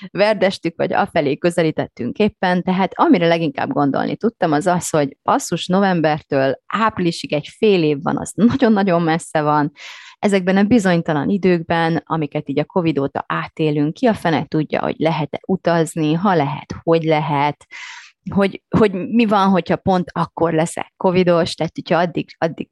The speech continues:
megúszom, de aztán nem sikerül pont abban a pillanatban, ö, negatívat tesztelnem. Tehát, hogy bejött egy csomó olyan gondolat, ami, ami kétségekkel töltött el és elbizonytalanított, és amik mind az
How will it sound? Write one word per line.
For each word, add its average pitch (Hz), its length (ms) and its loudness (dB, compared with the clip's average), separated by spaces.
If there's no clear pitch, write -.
megúszom, 170 760 0
de 143 100 2
aztán - 260 -6
nem 170 140 2
sikerül 165 500 2
pont 165 300 -2
abban 160 220 0
a 165 60 0
pillanatban, 156 800 0
ö, 143 200 -4
negatívat 160 680 -4
tesztelnem. 170 560 0
Tehát, 220 160 -4
hogy 269 140 0
bejött 214 380 2
egy 196 160 -2
csomó 175 440 0
olyan 175 480 0
gondolat, 202 500 2
ami, 170 440 -2
ami 175 220 2
kétségekkel 160 760 -2
töltött 156 460 0
el 147 80 2
és 147 160 -2
elbizonytalanított, 202 1400 0
és - 280 -4
amik 208 360 0
mind 196 540 2
az 190 440 0